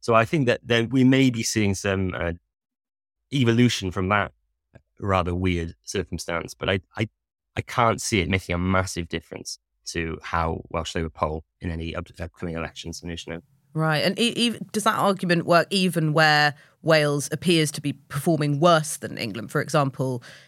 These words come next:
Speaker 2: in pupils' progress in their educational outcomes, which is something that has been pointed out by some Conservative politicians?
Speaker 1: Sure. And I think we've seen in the last couple of weeks the rather disappointing pisa scores from Wales, which is, uh, now with Wales being con-, consistently,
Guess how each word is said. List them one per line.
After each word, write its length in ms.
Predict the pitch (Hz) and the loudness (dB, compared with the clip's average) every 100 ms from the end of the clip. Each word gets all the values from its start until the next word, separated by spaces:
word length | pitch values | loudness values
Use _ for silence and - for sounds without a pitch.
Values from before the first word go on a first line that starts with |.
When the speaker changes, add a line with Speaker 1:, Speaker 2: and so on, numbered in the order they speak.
| _ | _
Speaker 2:
in 360 | 151 135 131 127 - | 0 2 0 -2 -2
pupils' 600 | - 143 - 131 123 - | -2 0 -2 -4 -4 -6
progress 600 | - 156 147 101 92 - | 2 2 2 -4 -6 -6
in 60 | |
their 120 | 127 127 | -6 -6
educational 600 | 131 135 131 127 123 123 | -6 -4 -4 -4 -6 -4
outcomes, 500 | 117 - - 113 - | -6 -6 -8 -8 -8
which 320 | - 113 - | -6 -6 -4
is 100 | 151 | -2
something 300 | 147 - 131 | -2 -2 -4
that 120 | 120 | -4
has 120 | 139 | -4
been 200 | - 135 | -2 -2
pointed 340 | 135 139 123 131 | -2 -4 -2 -4
out 160 | 123 | -4
by 140 | 104 110 | -6 -8
some 180 | 123 | -8
Conservative 580 | 123 127 123 120 - 110 | -8 -8 -8 -8 -10 -10
politicians? 640 | - 123 123 131 - - - - - | -8 -8 -8 -10 -10 -12 -14 -20 -8
Speaker 1:
Sure. 280 | - 143 120 | 2 4 6
And 120 | 131 | 4
I 20 | |
think 140 | 151 | 4
we've 120 | 127 - | 2 2
seen 360 | 139 120 107 | 2 2 0
in 120 | - 107 | 0 2
the 60 | |
last 200 | 107 107 | 2 2
couple 160 | - 104 | 0 0
of 80 | 104 | 0
weeks 240 | 101 - | 0 0
the 180 | 98 92 | 0 0
rather 240 | 110 104 98 | 4 4 4
disappointing 720 | - - - 104 90 - 87 | -2 -10 -2 0 0 -2 -10
pisa 400 | - 110 107 95 | -2 0 2 0
scores 460 | - - 92 82 - | -2 -6 -6 -6 -8
from 180 | 78 | -6
Wales, 360 | 78 76 82 85 | -2 0 -2 -4
which 160 | 82 82 | -6 -6
is, 220 | 80 - - | -6 -6 -10
uh, 60 | - - 90 _ _ | -14 -14 -16 _ _
now 240 | 92 92 | -2 0
with 160 | 87 92 | 0 0
Wales 340 | 92 92 87 82 | 2 2 0 -2
being 380 | 87 85 87 85 _ _ _ _ _ | -2 -2 -4 -8 _ _ _ _ _
con-, 140 | - - - _ | -14 -14 -20 _
consistently, 760 | 98 - 101 - - 87 76 | -8 -4 -6 -6 -8 -8 -10